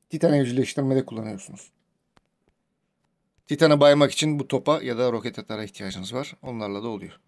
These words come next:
Şuradan bir aşağı inelim. Bizim bu hayvan ayıldı mı? Yok.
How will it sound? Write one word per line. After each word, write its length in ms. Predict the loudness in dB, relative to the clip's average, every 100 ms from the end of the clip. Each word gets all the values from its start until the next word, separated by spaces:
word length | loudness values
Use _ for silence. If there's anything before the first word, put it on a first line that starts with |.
| _
Şuradan 340 | -18 -14 -12
bir 40 | -12
aşağı 300 | -10 -10 -8
inelim. 260 | -8 -12 _ _ _ _ _ _ _ _ _ _ _ _ _ _ _ _ _ _ _ _ _ _ _ _
Bizim 300 | -16 -10 -10
bu 100 | -6
hayvan 300 | -4 -4 -4
ayıldı 360 | -4 -4 -4 -6
mı? 200 | -8 -10 _ _ _ _ -18
Yok. 420 | -14 -14 -18 -20